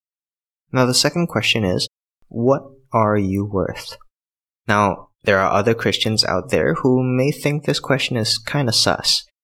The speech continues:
and it's tricky, right? Because many would want to be cautious to avoid a self-focused, self-idolizing idea in the Christian faith.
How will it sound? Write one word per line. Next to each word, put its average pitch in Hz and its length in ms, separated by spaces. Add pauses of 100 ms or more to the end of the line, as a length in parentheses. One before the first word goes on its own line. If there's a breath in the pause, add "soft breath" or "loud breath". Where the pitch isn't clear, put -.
(220)
and 87 520
it's - 600
tricky, - 440 (340)
right? 92 240
Because 117 300 (360)
many 107 300
would 104 140
want 95 240
to - 120
be 85 320 (140 loud breath)
cautious - 800 (240)
to - 160
avoid 98 580
a 90 380 (180)
self-focused, 110 1160 (200)
self-idolizing 95 1300 (460 soft breath)
idea 90 640 (480)
in 113 80
the 107 80
Christian 90 360
faith. 85 460